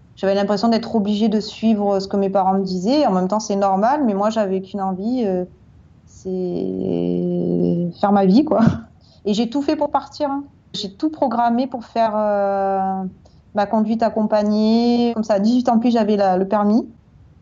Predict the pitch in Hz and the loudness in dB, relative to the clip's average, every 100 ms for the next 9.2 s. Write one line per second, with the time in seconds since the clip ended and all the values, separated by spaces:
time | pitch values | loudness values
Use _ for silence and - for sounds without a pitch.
0 | - 180 190 190 196 247 233 - 180 175 | -4 -2 0 0 0 0 -2 -2 -2 0
1 | 175 170 165 165 - - - 196 196 247 | -2 -4 -6 -10 -16 -20 -10 -8 -2 -2
2 | 240 - - 165 160 - - 156 151 165 | -2 -8 -14 -14 -14 -18 -12 -10 -8 -12
3 | _ _ - _ - - - - - 214 | _ _ -20 _ -20 -20 -20 -12 -4 -4
4 | 233 196 196 190 180 185 190 175 - 247 | -2 0 2 2 0 -2 -4 -6 -4 -4
5 | 214 180 175 175 175 - 175 170 196 190 | -2 -4 -2 -4 -4 -2 -2 -2 -6 -2
6 | 208 262 269 214 190 185 185 180 180 175 | 0 2 0 0 -2 -2 -4 -6 -8 -10
7 | - 202 196 - 254 226 240 233 - 190 | -8 -10 -10 -8 -6 -4 -6 -10 -10 -8
8 | 180 175 170 175 185 214 294 277 214 - | -8 -10 -8 -4 -2 0 0 0 -4 -4
9 | 196 | -8